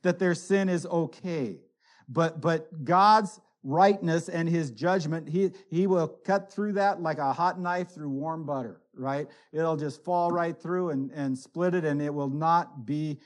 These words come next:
uh, God is not going to pause and have to think about it and go, "Well, you have a point there." Uh, 'cause he won't. We can deceive ourselves. We will not deceive God. If that was the case,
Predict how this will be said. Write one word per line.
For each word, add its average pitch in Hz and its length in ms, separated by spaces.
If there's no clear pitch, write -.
uh, 131 260
God 147 300
is 143 140
not 165 260
going 151 200
to 135 60
pause 147 440
and 127 80
have 131 220
to 120 60
think 147 300
about 117 320
it 110 60
and 120 100
go, 123 80
"Well, 139 240
you 196 120
have 196 180
a 185 40
point 220 320
there." 90 220
Uh, 127 140
'cause 156 240
he 165 140
won't. 151 580
We 156 120
can 180 140
deceive 175 360
ourselves. 180 500
We 160 100
will 139 160
not 156 460
deceive 139 600
God. 135 360
If 151 180
that 254 240
was 214 160
the 190 100
case, 175 540